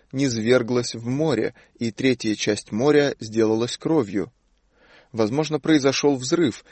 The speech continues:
и это небесное тело просто распалось на мелкие частички, которые и окрасили воду в красный цвет, сделав ее похожей на кровь, как это иногда бывает во время прилива на песчаных отмелях.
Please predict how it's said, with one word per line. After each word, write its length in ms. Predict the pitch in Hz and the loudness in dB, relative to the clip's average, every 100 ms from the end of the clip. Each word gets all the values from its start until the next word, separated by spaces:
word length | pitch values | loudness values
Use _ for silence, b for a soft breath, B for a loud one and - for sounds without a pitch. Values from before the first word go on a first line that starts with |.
| b | b
и 120 | - 110 | -4 0
это 280 | 120 117 | 0 0
небесное 640 | 113 113 123 117 117 110 101 | -2 2 2 2 0 -2 0
тело 320 | - 160 139 | 2 2 2
просто 400 | - 131 - 123 | 0 0 2 2
распалось 560 | 110 - 127 143 156 | 2 0 0 0 0
на 100 | 139 | -2
мелкие 440 | 117 113 117 131 127 | 0 0 0 -2 -2
частички, 720 | - - - 175 - - - b b - | -2 -6 -6 -6 -6 -6 -8 b b -6
которые 460 | 147 156 151 147 | 0 4 6 4
и 120 | - | 4
окрасили 600 | 131 110 139 175 - 107 | 4 4 0 0 0 2
воду 320 | 101 131 156 143 | 2 2 2 0
в 80 | |
красный 420 | - 110 104 123 131 | 0 -2 -2 -4 -6
цвет, 420 | - 165 110 - b b - | 0 2 2 -2 b b -12
сделав 380 | 113 127 117 | 0 2 2
ее 320 | 110 113 131 151 | 0 -2 0 0
похожей 460 | 117 - 107 113 | -2 0 -2 0
на 140 | 117 131 | -2 -4
кровь, 400 | 165 151 104 b b b - | 0 0 0 b b b -2
как 180 | 110 - | -2 -2
это 220 | 104 113 | -2 0
иногда 300 | 107 107 107 | 0 0 0
бывает 480 | 104 107 147 147 120 | 2 2 2 2 0
во 80 | |
время 320 | 110 123 123 120 | 2 2 2 -2
прилива 500 | 139 147 160 110 104 | 0 0 2 0 0
на 140 | 104 | -4
песчаных 580 | 110 - 123 110 113 - | -6 -2 0 -2 -4 -2
отмелях. 580 | 147 127 107 98 95 - | -2 -2 -4 -4 -6 -10